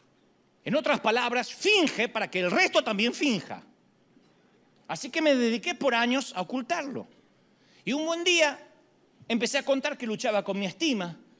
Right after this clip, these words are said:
con el orgullo, que también luchaba con celos, con envidias. Y fue lo más liberador que experimenté en mi vida.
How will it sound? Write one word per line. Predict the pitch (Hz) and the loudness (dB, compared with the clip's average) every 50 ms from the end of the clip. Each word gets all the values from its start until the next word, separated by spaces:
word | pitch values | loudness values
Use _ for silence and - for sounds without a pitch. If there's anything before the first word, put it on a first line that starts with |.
| _ _ _ _ _ _ _ _ _ _ _ | _ _ _ _ _ _ _ _ _ _ _
con | - 185 | -6 -4
el | 180 170 | -2 0
orgullo, | 165 165 196 311 349 320 226 135 156 160 147 147 - - | 0 2 4 6 6 6 6 4 0 -2 -2 -4 -6 -4
que | - 180 | -4 -2
también | 170 170 185 196 196 | -2 -2 0 2 2
luchaba | 180 170 - 175 151 143 120 | 2 2 2 2 0 0 0
con | 147 156 | 0 -2
celos, | 156 - - 320 294 233 190 151 131 - - - - - _ _ _ _ _ _ | 0 0 2 2 4 4 2 0 -2 -6 -14 -20 -20 -20 _ _ _ _ _ _
con | - 147 147 | -2 0 0
envidias. | 147 156 185 339 330 285 202 156 135 117 110 - - - - - - _ - - - - | 2 4 6 6 6 6 6 4 2 2 0 -4 -12 -16 -20 -20 -20 _ -20 -20 -10 -8
Y | 226 | -6
fue | 208 - 247 269 | -6 -4 -2 -2
lo | 262 262 | 0 0
más | 262 262 262 269 | 0 0 0 0
liberador | 262 262 262 254 254 247 247 240 254 262 247 202 - - - | 0 -2 -4 -6 -6 -6 -6 -4 -4 -4 -4 -6 -8 -8 -6
que | - | -6
experimenté | 175 160 - 202 190 196 196 202 190 220 | -6 -4 -2 -2 0 0 0 0 -2 -2
en | 233 | 0
mi | 233 233 | 0 0
vida. | 226 247 247 226 202 143 - | 0 0 0 0 -2 -2 -4